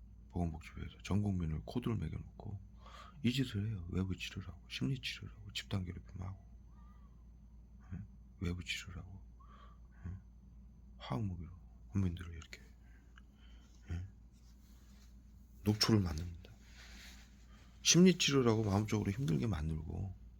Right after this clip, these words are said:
어? 외부 치료라고 몸을 약품으로, 어? 아, 지금 쓰러지기 직전이, 지금 팔 이거 핸드폰 붙들고 있는 손에 지금 근육통 이제 쏴가지고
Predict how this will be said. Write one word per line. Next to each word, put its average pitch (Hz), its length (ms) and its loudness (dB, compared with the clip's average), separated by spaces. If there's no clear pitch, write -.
어? 98 180 -6
외부 110 260 8
치료라고 98 560 -4
몸을 95 420 6
약품으로, 101 500 2
어? - 1040 -10
아, 123 80 -2
지금 147 120 8
쓰러지기 185 420 8
직전이, 110 540 2
지금 110 180 0
팔 170 360 4
이거 120 420 4
핸드폰 165 440 6
붙들고 120 320 4
있는 110 300 6
손에 123 400 4
지금 113 160 6
근육통 107 1000 6
이제 104 120 4
쏴가지고 113 760 2